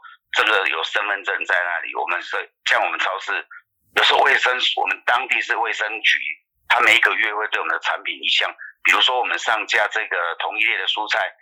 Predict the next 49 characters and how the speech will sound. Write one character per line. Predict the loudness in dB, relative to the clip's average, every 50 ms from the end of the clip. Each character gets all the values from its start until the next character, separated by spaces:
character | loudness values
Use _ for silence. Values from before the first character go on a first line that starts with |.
| _ _ _ _
它 | 0 0 0 0 0 -4 -8 -10 0 _
全 | 4 6 6 6 4 4 2
面 | 2 2 2 2
都 | 2 0 0
抽， | 0 -2 -2 -4 -6 -10 -14 _ _ _ _ _ _ _
抽 | 2 4 4 4 4
去 | 4 4 4 2 0 -2 -2 0 0
检 | 0 0 -2
验， | -4 -4 -4 -6 -10 -18 -20 -20 _ _ _ _ _
因 | 4 4
为 | 6 6
我 |
们 | 6 4 4
最 | 4 4 4
友 | 2 2 0 -2
善 | 0 -2 -2 -2
嘛。 | -2 -4 -6 -8 -10 _ _ _ _ _ _
但 | 2 4 4 4
是 | 4 2 0 -2 _ _ 2
开 | 4 4 4
放 | 2 2 0 0 -2
的 | -2
餐， | -2 -2 -4 -4 -6 -10 -16 _ _
一 | 0 2
个 | 2 4 2 2 2 0 0 0 -2 -2 -4 -8 -6 -4
超 | 0 2 2 4 4 4
市， | 2 2 0 -2 -4 -6 -10 _ -2 _
所 | 2 4 4
以 |
他 | 4 4 2
每 | 2 4 4 4 4
次 | 4 2 0 0 0
来 | 0 0
抽 | -2 -2 -2 -2 -2
验 | -4 -4 -4
一 | -6 -6
定 | -4 -6 -6 -6
是 | -6 -4
在 | -2 -2
我 | -2 -4
们 | -4 -2
抽， | -2 -2 -2 -2 -6 -4 -2
超 | -2 -2 -2
市， | -2 -4 -6 -6 -8 -8 -10 -4 0
那 | 2 2
我 | 2
们 | 2 2
就 | 0 0 0
把 | 0